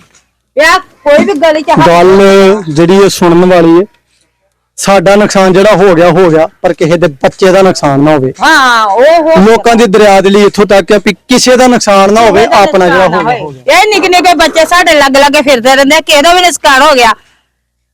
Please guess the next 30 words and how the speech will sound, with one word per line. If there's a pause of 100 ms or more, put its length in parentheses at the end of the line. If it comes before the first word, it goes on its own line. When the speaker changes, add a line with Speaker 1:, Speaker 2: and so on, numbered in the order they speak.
(140)
Speaker 1:
ਕਮਰੇ
ਤਾਂ
ਬਣ
ਜਾਣੇ
ਆ, (120)
ਪੈ
ਲੈ
ਕੇ
ਤੇ
ਮਾੜਾ
ਮੋਟੇ
ਕ-,
ਕਮਰੇ
ਬਣ
ਜਾਣੇ
ਆ, (320)
ਪਰ
ਜੇ
ਬੱਚਿਆਂ
ਦੇ
ਕਿਸੇ
ਸੱਟ
ਪੇਟ
ਲੱਗ
ਗਈ
ਤਾਂ
ਫੇਰ
ਜ਼ਿੰਮੇਵਾਰ
ਕੌਣ
ਹੈ?